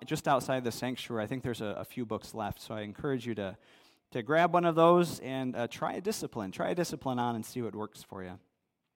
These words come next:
All right, so today we are looking at the faith practice of celebrating, and we are,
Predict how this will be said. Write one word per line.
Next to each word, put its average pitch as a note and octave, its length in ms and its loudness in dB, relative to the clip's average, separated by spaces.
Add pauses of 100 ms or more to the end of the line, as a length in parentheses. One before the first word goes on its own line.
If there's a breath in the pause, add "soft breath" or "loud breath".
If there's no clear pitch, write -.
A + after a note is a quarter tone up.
(840 soft breath)
All F3 80 8
right, D3 160 8
so D#3 160 0
today F#3+ 300 6
we G3+ 120 10
are F#3 80 8
looking F3 420 4
at D#3+ 240 0
the C#3+ 80 -2
faith E3 320 0
practice D3 440 0
of G#2+ 80 -10
celebrating, C#3 760 2
and A#2+ 220 -4
we B2+ 140 2
are, A#2 400 2